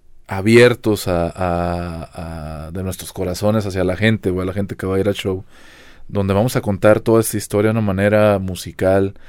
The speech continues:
de una manera chingoncísima, porque es estamos invitando, eh, gente, eh, amigos que han participado en el proyecto, que han sido parte fundamental en el proyecto. Eh, ya anunciamos al D J Sónico,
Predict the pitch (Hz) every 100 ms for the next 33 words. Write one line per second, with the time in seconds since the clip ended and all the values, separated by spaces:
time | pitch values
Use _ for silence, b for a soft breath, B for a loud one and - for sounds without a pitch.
0 | b b - 107 104 95 104 107 - 95
1 | 87 87 110 101 107 104 95 90 98 95
2 | - - - - b b b b - 87
3 | - 107 - 104 95 104 101 104 98 92
4 | 90 87 78 - 85 113 107 98 98 95
5 | 95 - 90 87 87 82 95 98 110 104
6 | - 101 104 - - - 95 98 92 87
7 | 90 98 92 101 92 b b b b b
8 | 98 98 107 98 98 98 98 98 95 90
9 | 85 92 92 87 90 95 92 - 95 -
10 | b b b b 87 95 98 95 101 98
11 | 98 92 104 92 92 120 113 101 - 95
12 | 95